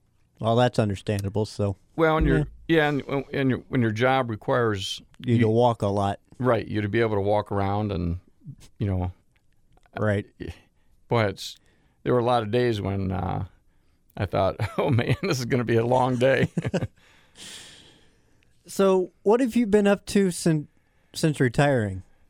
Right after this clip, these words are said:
Speaker 2: Um,
Speaker 1: How's retirement treating you?
Speaker 2: Well, it's great. Um,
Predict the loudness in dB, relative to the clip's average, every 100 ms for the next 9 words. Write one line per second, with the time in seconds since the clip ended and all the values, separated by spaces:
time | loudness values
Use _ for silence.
0 | _ -4 -2 0 0 -2 2 2 2 2
1 | 2 2 -2 -2 -4 -4 -8 -6 -4 -4
2 | 0 2 2 0 -6 -4 -2 -2 -2 -4